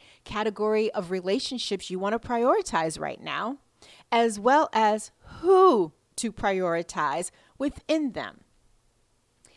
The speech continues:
And these choices may, you know, cause you to feel self-conscious. Or <laughs> they may end up ruffling some feathers. And again, that makes you feel uncomfortable. And in my eyes, this is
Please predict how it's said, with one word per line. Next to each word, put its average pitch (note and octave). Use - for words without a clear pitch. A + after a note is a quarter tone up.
And C4
these D4
choices D4+
may, A#3
you C4
know, A#3+
cause A3
you B3+
to B3
feel B3
self-conscious. A#3
Or B3+
<laughs> -
they E4
may D4
end C4+
up C4+
ruffling C4
some B3+
feathers. C4
And G3
again, G#3+
that C#3+
makes F3+
you A3
feel A#3+
uncomfortable. A3+
And B3
in D4+
my C#4
eyes, D4+
this -
is E3+